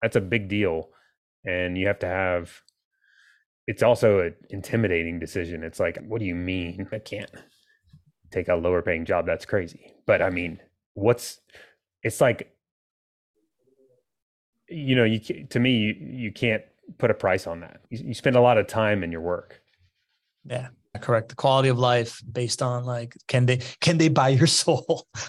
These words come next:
Speaker 1: Mm-hmm.
Speaker 2: Makes a lot of sense, man. We got a couple of great questions already in the Q and A. I love, I love the Q and A, right? We're gonna, we're gonna keep hitting it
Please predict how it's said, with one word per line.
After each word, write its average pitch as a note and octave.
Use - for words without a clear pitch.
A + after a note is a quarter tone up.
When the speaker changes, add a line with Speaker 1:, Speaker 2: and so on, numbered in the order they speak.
Speaker 1:
Mm-hmm. C3
Speaker 2:
Makes E3+
a F#3
lot F3+
of F3
sense, G3+
man. D#3+
We F3
got A3+
a A3+
couple A3+
of G3
great G3+
questions F#3+
already C#3
in C3+
the C3
Q D3
and C#3
A. -
I B2+
love, E3+
I E3+
love F3+
the E3+
Q E3+
and D3+
A, A2+
right? B2
We're C#3
gonna, D3+
we're D#3
gonna D#3+
keep D#3+
hitting D#3
it D#3